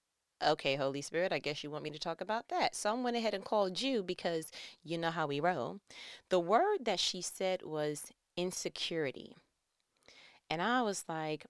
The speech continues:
"Mm, I would really love to talk about that." So you know that I'm a huge proponent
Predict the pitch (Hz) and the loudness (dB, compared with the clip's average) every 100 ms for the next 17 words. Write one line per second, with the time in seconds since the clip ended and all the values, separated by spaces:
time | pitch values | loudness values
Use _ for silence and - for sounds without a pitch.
0 | - 175 180 175 165 156 147 147 151 165 | -12 -6 -6 -6 -6 -8 -10 -12 -14 -2
1 | - - 175 208 190 165 151 160 170 175 | -2 -2 -2 -2 -2 -6 -6 -4 -4 -4
2 | 165 160 - 151 147 139 123 - 135 - | -4 -4 -6 -10 -8 -8 -8 -14 -16 -14
3 | - 71 - _ - _ _ _ _ - | -14 -12 -14 _ -20 _ _ _ _ -2
4 | - 170 160 160 156 160 _ - 190 294 | 4 6 8 6 4 -4 _ -6 0 6
5 | 254 196 165 165 156 143 139 - _ _ | 6 6 4 2 0 -2 -4 -14 _ _
6 | _ - - - 262 262 262 247 226 - | _ -16 -12 -4 2 4 4 4 0 -2
7 | 180 - 180 151 135 - | -8 -4 -2 0 -2 -4